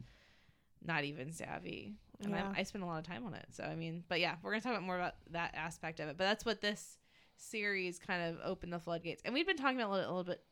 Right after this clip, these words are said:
Speaker 1: more anyway, because just as an indie, you kind of have to. So
Speaker 2: Yep.
Speaker 1: so next episode, that's what we'll touch on.
Speaker 2: So anyway, uh, Ice Planet Barbarians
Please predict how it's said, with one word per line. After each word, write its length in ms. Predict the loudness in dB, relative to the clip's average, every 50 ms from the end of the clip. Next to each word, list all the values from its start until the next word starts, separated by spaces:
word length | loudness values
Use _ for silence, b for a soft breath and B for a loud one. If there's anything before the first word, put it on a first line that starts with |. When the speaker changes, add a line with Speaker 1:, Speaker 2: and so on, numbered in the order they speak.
| _ -10
Speaker 1:
more 360 | -6 -2 0 2 2 2 2 0 -2
anyway, 440 | -2 -2 -2 0 0 0 -2 -2 -4
because 360 | -6 -4 -2 -2 -2 -2 -2 -4
just 440 | -4 -4 -2 -2 -6 -8 -10 -12 -18 -20 -20 -20 -20 -20 -20 -20 _ _ _ _ _ _ _ 0
as 200 | 2 2 2 2
an 60 | 0
indie, 280 | -2 -2 -2 -2 -2 -2
you 120 | -4 -4 -6
kind 180 | -6 -10 -8
of 60 | -8
have 240 | -6 -8 -8 -10 -12 -14
to. 100 | -14 -14 -12 -12
So 280 | -10 -10 -8 -8 -8 -2
Speaker 2:
Yep. 220 | 6 8 8 8 8 6 -18 -20 -18 -16 -14 -14 -14 -12
Speaker 1:
so 140 | -8 -4
next 240 | -4 -4 -4 -2 -4
episode, 540 | -4 -4 -4 -4 -4 -2 -2 -2 -2 -4 -6 -10 _ -12
that's 160 | -12 -8 -8
what 80 | -8 -8
we'll 100 | -8 -8
touch 300 | -8 -6 -8 -6 -6 -6
on. 320 | -6 -6 -6 -6 -8 -10 -12 B B B B B B B B B
Speaker 2:
So 160 | 12 12 12 12
anyway, 640 | 12 12 12 12 12 12 12 12 12 12 12 12 12 12
uh, 240 | 12 12 12 12 12
Ice 300 | 12 12 12 12 12 12
Planet 320 | 10 10 12 12 12 12
Barbarians 840 | 12 12 12 12 12 12 12 12 12 12 12 12 10 8 8 6